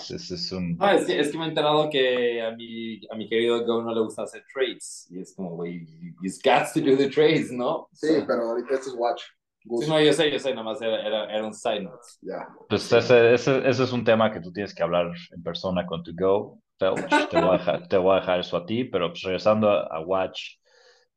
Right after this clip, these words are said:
Speaker 1: eh, llegó hasta donde, donde tenía que llegar, ¿no? Ni aunque hubiera tenido a Eckler esta semana hubiera hecho diferencia, ¿no?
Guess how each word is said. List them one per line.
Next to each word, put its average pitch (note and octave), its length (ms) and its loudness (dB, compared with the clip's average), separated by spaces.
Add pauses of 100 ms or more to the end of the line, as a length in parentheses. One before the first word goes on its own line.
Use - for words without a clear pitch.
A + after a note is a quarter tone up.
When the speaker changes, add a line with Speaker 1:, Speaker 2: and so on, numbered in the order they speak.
Speaker 1:
eh, E2 680 -4
llegó G#2 200 6
hasta A#2 180 4
donde, F2 480 -8
donde F2+ 240 -12
tenía F#2 260 -6
que F#2 100 -12
llegar, G2 400 0
¿no? G#2 320 -6
Ni F#2 80 -8
aunque E2+ 220 -4
hubiera F#2+ 260 2
tenido F2+ 360 -2
a D#2+ 200 2
Eckler F2+ 380 -2
esta F2 180 -4
semana F2 420 -4
hubiera E2+ 200 -2
hecho E2+ 240 -8
diferencia, A#2+ 800 2
¿no? A2 320 -2